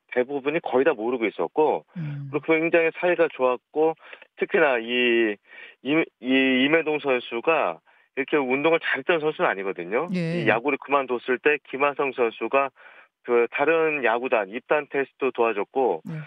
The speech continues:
Speaker 1: 특히나 이 임혜동 선수가 이 미국에 가고 싶어 하는 걸 알고 김하성 선수와 사비를 지출하면서 이 임혜동 선수를 매니저로 미국까지 데려갔거든요.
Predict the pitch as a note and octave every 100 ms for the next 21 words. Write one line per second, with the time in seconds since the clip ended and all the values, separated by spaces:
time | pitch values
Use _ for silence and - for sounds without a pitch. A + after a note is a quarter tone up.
0 | - _ - - F3+ C#3 F#2 - - C3+
1 | C#3 C3 D#3+ F3 D#3+ D3+ C#3+ - C3+ C#3+
2 | C#3+ _ _ - - A2+ D3+ F#3 F3 E3+
3 | - A#2 C3 - - B2+ A#2+ A#2+ G2 F2+
4 | F#2 C3+ A2 D#2+ _ - - _ C3 C#3+
5 | C#3 C#3+ C3 B2 C3+ - - G3 G#3+ F#3
6 | D#3 C3+ - B2+ B2 A#2+ A#2 C#3+ D3 -
7 | - - A#2 A2+ B2 C#3 C#3 C3 B2+ C3+
8 | G#2 G#2+ C#3+ C3 A2+ G#2 C3+ D#3 B2+ B2
9 | C3 G#2+ A2 F#2+ F2 B2